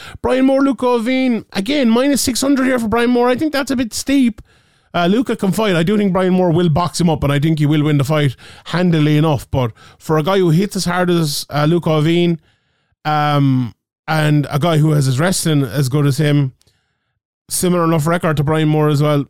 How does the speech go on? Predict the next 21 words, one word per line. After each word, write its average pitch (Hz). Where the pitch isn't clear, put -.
I 147
do 175
think 165
Brian 147
is 135
a 135
far 147
superior 139
fighter, 139
but 117
that's, -
price 220
is 202
a 175
bit 156
wide. 123
Definitely 180
is 147
a -
bit 120
wide. 120